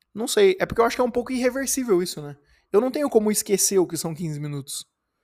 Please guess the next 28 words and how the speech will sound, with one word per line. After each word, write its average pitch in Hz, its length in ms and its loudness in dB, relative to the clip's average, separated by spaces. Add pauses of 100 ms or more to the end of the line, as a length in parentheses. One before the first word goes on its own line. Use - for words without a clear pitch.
(240)
Eu 185 140 6
posso 180 320 0
sim 285 180 -4
fazer 185 200 -2
um 196 60 -2
esforço 196 400 -2
consciente 196 600 -6
pra 208 340 -2 (400)
viver 165 300 2
o 214 80 10
momento 190 760 -2
e, 175 140 -8
por 233 240 -4
vezes, 208 500 2
eu 185 120 2
me 190 100 -2
esforço 185 400 -4
muito 175 260 -6
pra 147 140 -8
isso. 139 160 -10
É 147 40 -8
uma 151 120 -10
coisa 170 180 -4
que 165 60 -6
eu 180 80 0
gosto 175 320 0
de 147 80 -12
fazer. 139 320 -10